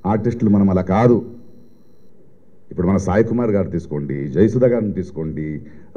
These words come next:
రారాజిస్తున్నారు అన్ని భాషల్లో, ఎక్కడ వాళ్ళని నాన్ లోకల్ అనలేదు. వాళ్ళు తెలుగు వాళ్ళ గౌరవం,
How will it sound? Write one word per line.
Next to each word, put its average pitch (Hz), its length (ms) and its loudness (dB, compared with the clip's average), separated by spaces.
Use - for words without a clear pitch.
రారాజిస్తున్నారు 156 840 4
అన్ని 101 220 2
భాషల్లో, 85 560 -2
ఎక్కడ 113 320 2
వాళ్ళని 131 260 0
నాన్ 107 220 -2
లోకల్ 92 260 -4
అనలేదు. 71 340 -14
వాళ్ళు 69 200 -8
తెలుగు 85 280 2
వాళ్ళ 92 260 2
గౌరవం, 82 400 -2